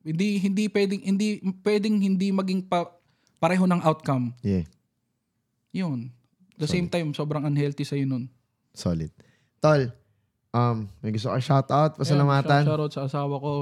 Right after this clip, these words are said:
Speaker 2: Yeah.
Speaker 1: Kasama ko dyan. Yeah.
Speaker 2: Salamat.
Speaker 1: Yeah. <laughs>
Speaker 2: And, um, sa kanila mapapakinggan, sa kanila makikita, sa kanila mapapanood?
Speaker 1: Ah, yeah. Ah, sa YouTube, ah, Pistolero Official. Ah, sa Spotify, meron na din doon, naka-upload doon yung Veinticinco Anyos.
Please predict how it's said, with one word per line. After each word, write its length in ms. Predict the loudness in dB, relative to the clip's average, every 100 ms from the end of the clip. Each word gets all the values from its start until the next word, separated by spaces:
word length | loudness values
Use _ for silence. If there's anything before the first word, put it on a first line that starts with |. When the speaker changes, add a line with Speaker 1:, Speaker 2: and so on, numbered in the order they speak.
| -6
Speaker 2:
Yeah. 140 | -2 2 2
Speaker 1:
Kasama 60 | 0
ko 100 | -4
dyan. 180 | -8 -8
Yeah. 260 | -6 -6 -8 _ _
Speaker 2:
Salamat. 440 | 0 0 0 -2 -8 _ _ _ -2
Speaker 1:
Yeah. 420 | 2 4 2 -4 -8 _
<laughs> 260 | _ _ 2
Speaker 2:
And, 320 | 4 4 4
um, 360 | 6 6 4 0 -4 -8 _ _ _ _
sa 240 | 0 4
kanila 220 | 6 6
mapapakinggan, 720 | 4 4 2 2 2 2 2
sa 180 | 2 2
kanila 160 | 2 2
makikita, 640 | 2 0 0 -2 -2 -2
sa 160 | -2 -2
kanila 240 | 0 0
mapapanood? 560 | 0 -2 -2 -2 -2 -4 -6
Speaker 1:
Ah, 360 | -4 -2 -2
yeah. 340 | -4 -4 -6 -8
Ah, 320 | -8 -6 -8
sa 140 | -6
YouTube, 500 | -4 -2 -2 -4 -6 -10 _ _
ah, 200 | -6 -6
Pistolero 500 | -8 -8 -6 -4 -6
Official. 560 | -6 -6 -4 -4 -4 -8 _ _ -14
Ah, 500 | -10 -10 -10 -14 -16 _ _ _
sa 120 | -14
Spotify, 680 | -12 -6 -4 -4 -4 -4 -4 -8 _ _ _ _
meron 280 | -6 -4 -6
na 60 |
din 120 | -6
doon, 160 | -6 -6
naka-upload 400 | -6 -10 -8 -8
doon 220 | -6 -4
yung 80 | -2
Veinticinco 460 | -4 -4 -6 -6 -4
Anyos. 440 | -4 -4 -6 -10